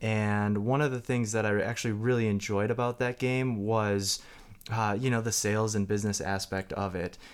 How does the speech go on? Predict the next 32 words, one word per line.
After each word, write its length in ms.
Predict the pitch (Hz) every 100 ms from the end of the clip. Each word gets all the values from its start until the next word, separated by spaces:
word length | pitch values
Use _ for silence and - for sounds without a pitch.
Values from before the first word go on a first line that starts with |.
| -
And 240 | 113 110
it's 140 | 107 110
a 40 |
ton 260 | 107 139 147
of 140 | 143
work, 420 | 127 120 117 113 -
and 500 | - 110 107 107 104
I'm 160 | 107 113
sure 260 | - 139 135
some 240 | 135 127
people 560 | 135 127 127 120 120 113
would 200 | 110 98
just 200 | 113 -
hate 280 | 127 123
that 220 | 120 107 -
part 240 | 110 104
of 120 | 101
it. 260 | 101 98 - - - - -
Um, 500 | 104 101 98 98 95 - - -
but 560 | 113 113 110 104 98 -
I 140 | - 120
just 200 | 131 120
really 280 | 120 117 113
enjoyed, 580 | 107 110 107 107 104
you 80 | 120
know, 120 | 110
getting 340 | 101 131 127 117
it 100 | 107
out 240 | 104 104
into 500 | 110 110 101 113 107
game 260 | 101 110 107
stores, 640 | - 110 104 101 98 98